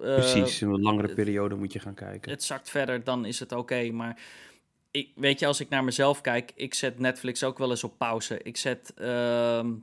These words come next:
Speaker 1: ja, mijn video subscriptions, weet je, hoeveel hebben we er wel niet inmiddels? Weet je, ik, ik hoef voor m-, voor mij hoeft niet alles tegelijkertijd aan. Ik vind het echt doodzonde van mijn geld en,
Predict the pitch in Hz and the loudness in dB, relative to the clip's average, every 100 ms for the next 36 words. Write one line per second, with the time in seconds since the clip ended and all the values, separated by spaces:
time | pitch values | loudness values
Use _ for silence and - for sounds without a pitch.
0 | _ 131 120 107 - 127 - 135 127 123 | _ 0 0 0 -2 -2 0 0 2 0
1 | - 110 - 127 117 113 113 - - _ | 0 -8 -6 -8 -6 -8 -6 -8 -12 _
2 | _ _ _ _ - - 120 - 95 117 | _ _ _ _ -20 -8 -6 -6 -8 -10
3 | 117 110 113 107 104 104 101 101 101 101 | -8 -6 -6 -6 -6 -6 -8 -6 -6 -6
4 | 98 98 92 - - 120 - 143 - - | -6 -6 -8 -10 -10 -4 -4 -6 -10 -14
5 | - 151 170 147 123 - - 151 170 160 | -6 -6 -4 -4 -6 -8 -4 2 2 2
6 | - 143 127 131 - 135 127 123 - 110 | -2 -4 -4 -6 -10 -6 -4 -4 -6 -6
7 | 98 110 107 _ - - 143 143 131 - | -4 -6 -8 _ -16 -6 -4 -2 -4 0
8 | 135 135 - 135 123 127 120 - 135 190 | 2 2 0 -2 -2 -4 -4 0 2 2
9 | - 131 120 | 0 0 0